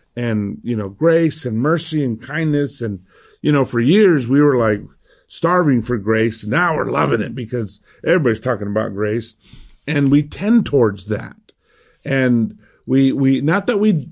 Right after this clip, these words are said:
not that either side necessarily dismisses the other. It's just, it's our leaning. It's our tendency. Now, if we keep our eyes on Jesus, he will balance us.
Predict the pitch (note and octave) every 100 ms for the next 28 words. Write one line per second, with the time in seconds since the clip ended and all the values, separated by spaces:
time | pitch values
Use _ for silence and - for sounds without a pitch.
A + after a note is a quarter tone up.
0 | - E3+ A#3+ - F3+ G3 A3+ A3 - G3+
1 | F#3+ D#3 D#3 D3 E3 F3 D3+ B2+ B2 -
2 | _ - - - - - B2 - D3+ A3+
3 | - A#2+ G#2+ G#2 F#2+ G2 B2+ - _ -
4 | B2 B2 D#3+ D#3 - D3 C#3+ B2+ A#2+ A#2+
5 | C#3 C#3 B2 G2 D#2+ E2 F2 _ _ _
6 | - B2+ C3 A#2 - - C#3 D3 B2+ A2
7 | F2+ F#2 E2+ _ _ _ - D#3+ F3+ B2+
8 | A#2+ - - _ _ _ - B2 B2+ A#2
9 | G3+ A3 E3+ D3 D#3+ F#3+ A#3 G#3+ E3+ D3+
10 | A#2+ C#3+ F3+ C#3 A#2 A#2 - - - _
11 | _ _ - F3 E3 C#3+ G#2+ F2+ D3 D#3+
12 | E3 C#3+ A#2 - A2+ - - - -